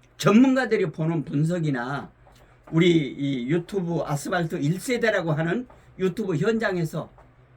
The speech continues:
오 년 동안 느꼈던 사람들의 보는 눈에도 초교 있는 겁니다. 어제 저녁 저는 이제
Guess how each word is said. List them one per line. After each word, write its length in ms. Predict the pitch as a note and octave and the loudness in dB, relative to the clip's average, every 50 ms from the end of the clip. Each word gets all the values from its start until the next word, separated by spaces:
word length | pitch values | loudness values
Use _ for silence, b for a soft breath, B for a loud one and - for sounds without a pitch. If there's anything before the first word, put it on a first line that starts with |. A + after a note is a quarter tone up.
| _ _ - _ - | _ _ -20 _ 0
오 240 | - F#3 A#3+ C#4 D4 | 6 8 10 10 10
년 260 | D#4 D#4 D4 C#4 B3 | 8 6 4 2 2
동안 300 | - B3+ B3+ A#3+ A3 F3+ | 0 0 0 0 0 0
느꼈던 480 | E3+ F#3+ F3+ - A3+ G#3+ - G#3+ F3+ D#3+ | 0 -2 -2 -2 -6 -6 -6 -6 -8 -6
사람들의 540 | - F3+ F#3 F#3+ F#3+ F#3 F3 F#3 F3 D3+ | -6 -8 -10 -10 -10 -10 -8 -6 -6 -6
보는 360 | C3 - D#3+ E3 F#3 F3+ D#3 C3+ | -2 0 2 2 2 2 0 0
눈에도 460 | C3+ C3+ D3 E3+ E3 D3+ C3+ A2+ - | 0 -2 -2 -4 -4 -4 -6 -8 -8
초교 480 | - - D4+ D#4+ D#4+ E4+ C4 A3+ F3+ - - - - | -10 -10 -10 -8 -4 -2 -2 -2 -2 -6 -8 -12 -14
있는 400 | - C3 - G#3+ A3 B3+ E4+ E4+ | -14 -10 -6 -4 -4 -4 -4 -6
겁니다. 460 | - - - - - - E3+ - - - - - - - - - b b b b b b b b | -10 -10 -10 -10 -10 -12 -14 -18 -20 -20 -20 -20 -20 -20 -20 -20 b b b b b b b b
어제 300 | b A#3 A#3+ B3+ C4 A#3 | b 0 0 0 0 -2
저녁 360 | G3+ - G3 G3+ G3+ F#3+ E3+ - | -2 -4 -2 -2 0 -2 -2 -2
저는 260 | F#3 F3+ F#3 F3 E3+ | -2 0 0 0 0
이제 320 | E3 E3 D#3 C#3+ C#3 B2 | 0 0 0 0 -2 -4